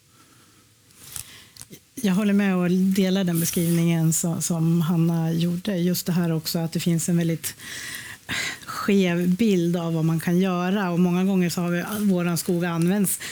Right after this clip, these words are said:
som intäkt för andra länder. Att vi behöver kanske inte anstränga oss lika mycket. Vi kan ju fortfarande göra ett kolupptag i, i, i norra delen av Europa. Eh, här finns det en del,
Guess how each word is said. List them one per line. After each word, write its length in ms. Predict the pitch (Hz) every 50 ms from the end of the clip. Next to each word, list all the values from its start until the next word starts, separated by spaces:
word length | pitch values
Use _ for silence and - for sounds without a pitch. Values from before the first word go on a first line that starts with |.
| - - - - -
som 360 | - - 180 170 165 175 190 -
intäkt 680 | 254 202 180 165 160 151 - - - 233 190 - -
för 140 | - - 196
andra 300 | 185 180 175 170 180 208
länder. 500 | 214 196 165 156 160 170 165 165 165 170
Att 180 | 165 - - 180
vi 100 | 180 175
behöver 300 | 180 190 175 190 190 175
kanske 300 | - - 185 170 - 185
inte 340 | 165 143 - 170 165 160 147 - - - - - -
anstränga 440 | - 202 185 170 - - 190 196 220
oss 120 | 220 - -
lika 240 | 170 160 - 160
mycket. 360 | 156 180 160 - - - 180 170
Vi 60 | 170
kan 200 | - 175 175 180
ju 180 | 175 170 170
fortfarande 680 | 160 - 180 165 - - 185 180 180 170 165 165 165 170
göra 220 | 165 170 165 170
ett 80 | 170 165
kolupptag 580 | - - 180 170 170 165 - - 180 165 170 175
i, 40 |
i, 440 | 175 185 208 - 196 180 175 - 196
i 60 | 175
norra 280 | 175 180 175 165 170 175
delen 320 | 170 180 165 165 165 160
av 120 | 160 165 170
Europa. 520 | 185 202 233 208 - - - - 139 - - - - - - - - - - - -
Eh, 80 | - 190 180 180 180 180 185 185
här 220 | 175 175 214 220
finns 260 | 208 - 226 202 190 -
det 80 | 196
en 100 | 180 180
del, 280 | 175 185 180 180 175